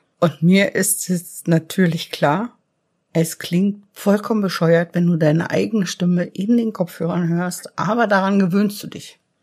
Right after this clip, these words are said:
Nun zu Zoom. Das Tolle an Zoom ist ja, dass die Audiospur separiert werden kann. Wenn du jedoch die Lautsprecher anlässt, wird jedes Geräusch daraus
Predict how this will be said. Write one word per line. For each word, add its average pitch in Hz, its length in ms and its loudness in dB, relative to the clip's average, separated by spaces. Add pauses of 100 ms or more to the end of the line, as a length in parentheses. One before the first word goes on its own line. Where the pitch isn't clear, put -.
(100)
Nun 226 460 2
zu 311 200 -2
Zoom. 202 400 0 (180)
Das 165 300 0
Tolle 277 300 0
an 262 160 2
Zoom 247 260 0
ist - 240 -4
ja, 220 100 4
dass 190 220 0
die - 200 -8
Audiospur 175 760 2
separiert 156 680 -2
werden - 320 -2
kann. 160 300 -12 (260)
Wenn 247 200 4
du 254 120 4
jedoch 175 380 0
die - 180 -6
Lautsprecher 170 600 -2
anlässt, 208 640 0
wird 156 260 -6
jedes 269 560 -2
Geräusch 202 640 0
daraus - 800 -4